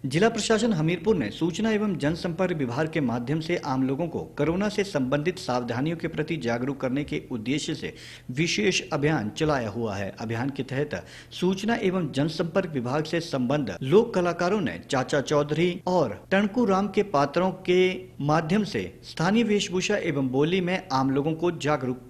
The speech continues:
किया है। उपायुक्त हमीरपुर देवश्वेता वणिक ने बताया कि जिला में कोरोना के एक्टिव मामलों में कमी तो दर्ज की गई है, लेकिन लॉकडाउन में ढील के चलते लोगों की बाजारों में आवाजाही ज्यादा हुई है। इसी के मद्देनजर लोगों को कोरोना के प्रति जागरूक करने के लिए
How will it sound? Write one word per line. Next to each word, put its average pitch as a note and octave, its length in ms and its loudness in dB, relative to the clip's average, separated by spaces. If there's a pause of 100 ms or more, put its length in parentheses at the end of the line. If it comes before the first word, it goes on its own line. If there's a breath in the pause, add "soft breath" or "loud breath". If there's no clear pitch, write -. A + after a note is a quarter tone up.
(100)
किया D3 200 0
है। F#2+ 460 -10 (180)
उपायुक्त C#3 440 0
हमीरपुर D3 420 -2
देवश्वेता E3 580 0
वणिक G3 260 -2
ने G3 120 -2
बताया F3+ 380 2
कि G3 140 -6
जिला C#3+ 240 0
में E3 200 -2
कोरोना D3 360 0
के D#3+ 120 -2
एक्टिव D#3+ 520 -2
मामलों D3 380 0
में E3+ 220 -4
कमी D3+ 260 0
तो D3 140 -2
दर्ज A2+ 300 -4
की C#3+ 200 -6
गई D#3 220 0
है, F3+ 100 0
लेकिन B2+ 400 -2 (420 loud breath)
लॉकडाउन F#3 480 4
में A3 160 2
ढील D#3+ 200 2
के D#3+ 140 0
चलते D3 440 -2 (300 loud breath)
लोगों F3+ 340 6
की G#3+ 340 0
बाजारों D3+ 480 2
में F#3+ 160 0
आवाजाही C#3+ 540 0
ज्यादा C#3+ 320 0
हुई A#2 240 -4
है। G2+ 120 -2
इसी B2+ 260 -8
के C#3 120 -4
मद्देनजर C3+ 580 0
लोगों D3+ 380 -2
को F#3+ 160 0
कोरोना D#3 400 0
के D#3+ 140 -4
प्रति C#3+ 280 -4
जागरूक B2 460 -2
करने D3+ 260 -2
के C#3+ 100 -4
लिए B2+ 300 -4